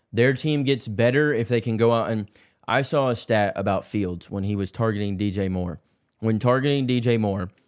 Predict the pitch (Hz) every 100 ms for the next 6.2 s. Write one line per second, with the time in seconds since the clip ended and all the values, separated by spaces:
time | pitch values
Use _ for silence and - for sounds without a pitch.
0 | _ - 113 - 113 110 104 98 95 110
1 | 101 87 - 120 123 131 139 120 - 107
2 | 113 - 95 107 98 90 90 92 85 92
3 | - _ _ _ _ _ 95 95 - -
4 | - 110 117 120 107 117 107 104 92 90
5 | 90 - - 131 123 127 123 120 117 113
6 | 104